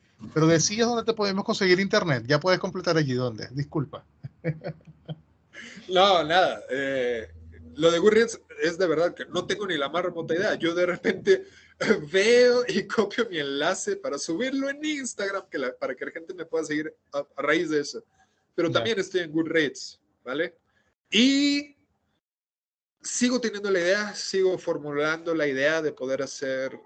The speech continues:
Speaker 2: eh, mi propio podcast. Porque hay
Speaker 1: Mira.
Speaker 2: autores,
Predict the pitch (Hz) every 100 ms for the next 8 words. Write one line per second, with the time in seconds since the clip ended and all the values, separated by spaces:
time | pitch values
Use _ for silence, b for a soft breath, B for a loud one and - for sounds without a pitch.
0 | - 120 113 107 107 107 - _ _ _
1 | _ _ - 127 131 127 131 - 117 -
2 | - - _ _ _ _ _ _ _ _
3 | _ _ _ - 143 139 156 170 175 151
4 | 143 196 202 214 240